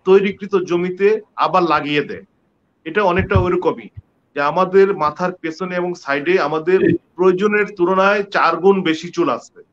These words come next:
ফলে আমরা যেটা করি যে মাথার পেছন থেকে এবং সাইড থেকে প্রতি চারটি চুল থেকে একটি চুল এনে, যাতে পেছনে ফাঁকা না হয়, ফাঁকা না দেখা যায়,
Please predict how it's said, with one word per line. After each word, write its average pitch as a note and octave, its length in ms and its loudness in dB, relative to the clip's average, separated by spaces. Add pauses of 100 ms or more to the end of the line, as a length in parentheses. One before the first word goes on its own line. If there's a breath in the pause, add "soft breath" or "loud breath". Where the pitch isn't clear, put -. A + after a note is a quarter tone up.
(800)
ফলে G3 300 2
আমরা E3 400 0
যেটা F3+ 240 -4
করি F3+ 340 -10 (540)
যে E3 140 -2
মাথার D#3+ 360 0 (260)
পেছন G3+ 320 -2
থেকে G3+ 200 -4
এবং F#3+ 160 0
সাইড D#3 240 -4 (100)
থেকে C3+ 160 -8
প্রতি F#3 460 -4
চারটি E3+ 440 -2
চুল G3 200 -2
থেকে F#3+ 260 -2
একটি F#3 560 -6
চুল G3 220 -2
এনে, C3+ 220 -2 (460)
যাতে D3+ 200 0
পেছনে F#3 440 0
ফাঁকা F#3 380 -2
না E3 120 2
হয়, G#2 240 -8 (1080)
ফাঁকা D#3+ 300 0
না F3 240 2
দেখা F3 300 -2
যায়, G#2 200 -10